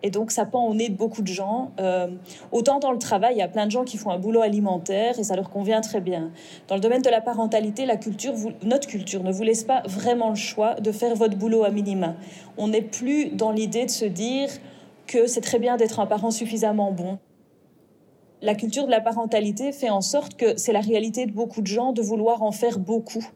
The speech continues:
Et certaines personnes, peut-être en écoutant, vont se dire « Mais moi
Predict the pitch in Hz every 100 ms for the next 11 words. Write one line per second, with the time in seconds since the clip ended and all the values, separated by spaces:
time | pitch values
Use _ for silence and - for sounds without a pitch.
0 | - - - - - 254 247 254 240 -
1 | 277 262 233 226 220 202 202 220 262 233
2 | 214 190 226 247 208 160 208 226 262 254